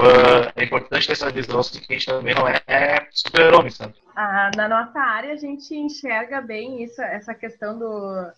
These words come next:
Speaker 2: do racismo. O pessoal fala muito... Vamos supor, a gente relatou aqui, vamos dizer assim, é, situações mais agressivas. Mas na nossa área, ela se constitui na forma de piadas.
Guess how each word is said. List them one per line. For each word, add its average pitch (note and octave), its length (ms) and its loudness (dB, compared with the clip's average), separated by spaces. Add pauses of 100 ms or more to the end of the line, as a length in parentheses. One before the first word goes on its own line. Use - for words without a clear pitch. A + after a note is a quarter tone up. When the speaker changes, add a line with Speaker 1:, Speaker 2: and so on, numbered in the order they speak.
(100)
Speaker 2:
do G3 100 -16
racismo. G#3 720 -10 (580)
O - 20 -20
pessoal A#3 360 -8
fala C#4 220 -2
muito... C#4 1080 -4 (960)
Vamos B3 160 -12
supor, B3+ 120 -2
a B3 40 -2
gente B3+ 140 -6
relatou D4 420 -2
aqui, D4+ 360 -2
vamos - 240 -4
dizer G3+ 140 -6
assim, A3 180 -12 (100)
é, G#3+ 200 -2
situações C#4 840 -8 (160)
mais C4+ 460 -2
agressivas. D4+ 720 -4 (720)
Mas G3 180 -8
na C#4 160 0
nossa D4 400 -2
área, A#3+ 400 0
ela A3 140 -4
se C4 160 -12
constitui C#4 720 -4
na A#3+ 260 -4
forma F#3+ 380 -4
de F3 160 -10
piadas. C#4+ 800 0